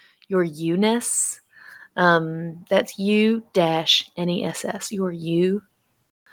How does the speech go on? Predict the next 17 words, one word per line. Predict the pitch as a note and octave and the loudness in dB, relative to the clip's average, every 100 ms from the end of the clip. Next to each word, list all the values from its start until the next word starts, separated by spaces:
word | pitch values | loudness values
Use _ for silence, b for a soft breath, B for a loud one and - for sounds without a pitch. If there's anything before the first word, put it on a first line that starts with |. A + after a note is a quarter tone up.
| B B B B | B B B B
um, | F#3 E3+ E3+ E3 E3 F#3+ _ _ _ _ | 6 6 6 0 -4 -10 _ _ _ _
then | - G3+ | 2 4
you | A3 | 4
can | G#3+ B3 | 4 4
just | A#3 A3 - | 4 0 -2
feel | - G#3+ G#3 G3+ - _ _ _ - | 2 2 2 0 -8 _ _ _ 0
there's | A3 - | 0 2
this | A3+ - G#3 | -2 -2 0
underlying, | A3 A3+ G#3+ G3+ F#3+ F#3 F3 F3 - | 2 2 2 2 2 2 2 -2 -4
like, | G3 - | -8 -6
sense | - F#3+ F#3+ | -2 -2 -2
of | F#3+ | -6
sort | G3 F#3 | -2 -2
of | F3+ | -4
brokenness | - F#3 - A3+ A#3+ A#3 - | -4 -4 0 2 2 0 -4
or, | - F#3+ F#3+ F#3 | 0 4 6 4
um, | F3+ F3 F2 | 2 0 -2